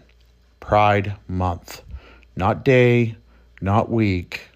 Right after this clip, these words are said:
it's month. And it's amazing, you know, how November eleventh, Remembrance Day in Canada, we spend one day remembering those who fell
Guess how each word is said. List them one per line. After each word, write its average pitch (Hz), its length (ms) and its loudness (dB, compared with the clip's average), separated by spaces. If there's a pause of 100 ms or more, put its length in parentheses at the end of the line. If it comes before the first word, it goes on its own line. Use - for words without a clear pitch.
(540)
it's - 320 -4
month. 90 540 -6 (640)
And 139 100 4
it's 156 140 2
amazing, 165 480 2
you 87 80 -2
know, 92 300 -2
how 101 420 -2
November 98 340 -2
eleventh, 95 380 -2
Remembrance 98 400 -4
Day 98 140 -4
in 95 100 -4
Canada, 107 520 0 (520)
we 110 160 0
spend 101 540 -2
one 135 380 2
day 101 600 2 (480)
remembering 104 580 0
those 98 320 -2
who 104 100 -6
fell 92 640 0